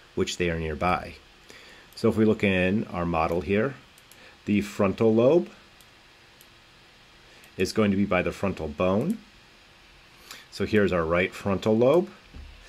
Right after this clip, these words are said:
The temporal, excuse me, parietal lobe, it's by the parietal bone. The temporal lobe is by the temporal bone.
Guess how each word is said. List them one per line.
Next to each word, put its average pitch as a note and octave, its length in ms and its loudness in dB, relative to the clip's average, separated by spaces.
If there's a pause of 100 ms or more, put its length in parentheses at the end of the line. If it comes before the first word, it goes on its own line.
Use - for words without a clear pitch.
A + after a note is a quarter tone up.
(840)
The G2+ 640 4 (200)
temporal, B2 1080 6
excuse G#2 140 -6
me, A2+ 100 4
parietal B2+ 540 6
lobe, E2+ 360 -2 (520)
it's - 120 -8
by F#2+ 160 0
the - 80 -6
parietal C#3+ 480 4
bone. E2 460 -4 (1040)
The F2 520 -2 (140)
temporal G2 720 2
lobe F2 360 -2
is E2+ 100 -10
by E2+ 160 -2
the - 100 -10
temporal A#2 580 2
bone. D3 440 0